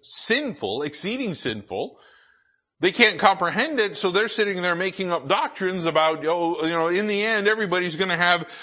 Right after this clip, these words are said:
an opportunity to trust Christ as their Savior. That's not what the Bible says. The Bible says that the great white throne judgment, your name is found in the Lamb's Book of Life, good. If it, it's not,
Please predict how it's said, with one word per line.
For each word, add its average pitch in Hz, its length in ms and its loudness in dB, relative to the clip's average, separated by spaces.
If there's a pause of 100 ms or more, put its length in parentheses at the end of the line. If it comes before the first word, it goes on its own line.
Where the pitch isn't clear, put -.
an 160 80 -2
opportunity 170 640 -2
to 147 80 -10
trust 165 240 -2
Christ 156 300 0
as 131 100 -6
their 135 140 -6
Savior. 87 480 -6 (1080)
That's 302 240 -10
not 330 140 -2
what 208 100 0
the 139 60 2
Bible 87 300 -4
says. 101 480 -8 (840)
The - 100 -2
Bible 185 120 0
says 208 240 0
that 160 60 -4
the 139 100 -6
great 175 220 -2
white 165 180 -2
throne 170 240 -2
judgment, 160 380 -2
your 147 160 0
name 180 200 -2
is 156 80 -6
found 175 240 0
in 160 60 -4
the 156 60 -4
Lamb's 175 240 -2
Book 170 180 -2
of 156 80 -2
Life, 208 340 -2
good. 143 300 -2
If 107 160 -6
it, 135 140 -4
it's 139 180 -10
not, 208 260 0